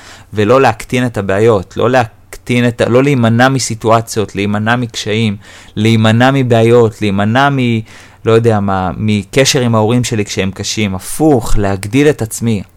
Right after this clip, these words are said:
ההורים שלי הם ההורים שלי, החברים, ה-, לא יודע מה, יש דברים שאולי יותר קשה לשנות באמת, כמו הורים, בגלל זה אני משתמש בדוגמה הזאת. אבל יש דברים שיותר קל, לצורך העניין, אפשר לעבור חברה, אה, בוס בעבודה, אפשר לעבור חברים,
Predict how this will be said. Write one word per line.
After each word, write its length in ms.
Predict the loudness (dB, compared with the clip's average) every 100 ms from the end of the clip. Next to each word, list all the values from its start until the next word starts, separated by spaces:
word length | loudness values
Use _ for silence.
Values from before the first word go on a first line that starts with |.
| -12
ההורים 480 | -6 0 0 0 -2
שלי 240 | -2 0
הם 100 | 2
ההורים 280 | 2 0 -2
שלי, 340 | -4 -4 -4
החברים, 640 | -6 -8 -6 -2 0 0 -2
ה-, 80 | -4 -12 -20 -20 -2
לא 60 | 0
יודע 180 | 2 2
מה, 160 | 0
יש 100 | -2
דברים 220 | -2 -4 -2
שאולי 340 | -2 0 -2 -4
יותר 280 | -6 -4 -4
קשה 260 | -6 -6
לשנות 380 | -6 -8 -10 -10
באמת, 260 | -8 -8 -8
כמו 180 | -4 -2
הורים, 260 | 0 0
בגלל 160 | -2 -4
זה 80 | -4
אני 100 | -6
משתמש 300 | -6 -8 -4
בדוגמה 420 | -4 -4 -2 -2
הזאת. 240 | -2 -8 -14 -20 -20 -20 _ -10
אבל 360 | -4 -2 0 -2
יש 160 | -2
דברים 240 | -2 -2 -2
שיותר 500 | -4 -2 -2 -2 -4
קל, 180 | -6
לצורך 380 | -8 -4 -6 -4
העניין, 140 | -6 -4
אפשר 220 | -4 0
לעבור 420 | 0 0 0 -2
חברה, 540 | -10 -4 -2 0 -2 -8 -14
אה, 60 | -12 -10 -8 -10 -10
בוס 300 | -4 -4 -2
בעבודה, 680 | -2 -2 -2 -4 -2 -2
אפשר 260 | -4 -6 -2
לעבור 380 | -2 0 -2 -2
חברים, 500 | -6 -4 -2 -2